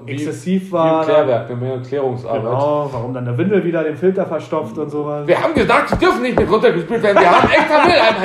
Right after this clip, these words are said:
Speaker 1: hingestellt. Verstehe ich auch im Ausland bis heute nicht, aber gut.
Speaker 2: <laughs> Und ja, ansonsten weiß ich viel.
Speaker 1: Ähm, dann würde ich tatsächlich an dieser Stelle vielleicht, weil, äh, das ist ja so die Kategorie so für Fanaktionen und so, äh, die eine vierte Story, die ich am Anfang theoretisch gehabt hätte,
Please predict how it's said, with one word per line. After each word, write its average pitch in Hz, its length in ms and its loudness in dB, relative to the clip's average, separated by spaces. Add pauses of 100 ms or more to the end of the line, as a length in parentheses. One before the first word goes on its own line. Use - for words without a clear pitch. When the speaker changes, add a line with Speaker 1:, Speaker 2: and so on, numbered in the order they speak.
(120)
Speaker 1:
hingestellt. 196 460 0 (560)
Verstehe 143 280 -2
ich 143 60 0
auch 123 120 0
im 120 80 -4
Ausland 110 320 -2
bis 98 160 -12
heute 95 180 -6
nicht, 95 160 -10
aber 208 100 0
gut. 226 220 -2
Speaker 2:
<laughs> 190 320 -6 (400)
Und 170 480 2
ja, 123 200 -2
ansonsten 123 440 -8
weiß 110 220 -10
ich 110 80 -14
viel. 98 160 -18 (1160)
Speaker 1:
Ähm, 156 400 4
dann 208 200 4
würde 277 140 0
ich - 40 -8 (300)
tatsächlich 214 340 -2
an 190 100 -4
dieser 226 220 -2
Stelle 220 220 -4
vielleicht, 214 360 -2
weil, 185 120 2 (200)
äh, 175 240 0
das 170 220 0
ist 190 140 -8
ja 185 120 2
so 170 120 -2
die 165 80 -8
Kategorie 165 400 -8
so 151 160 -4
für 139 140 -10
Fanaktionen 190 640 -2
und 170 120 -4
so, 170 300 -2 (180)
äh, 151 220 2
die 156 160 -8
eine 196 300 0
vierte 240 300 -6
Story, 196 320 0
die 190 60 -8
ich 180 100 -4
am 160 120 -6
Anfang 185 260 -2
theoretisch 175 380 -6
gehabt 160 240 -2
hätte, 165 160 -4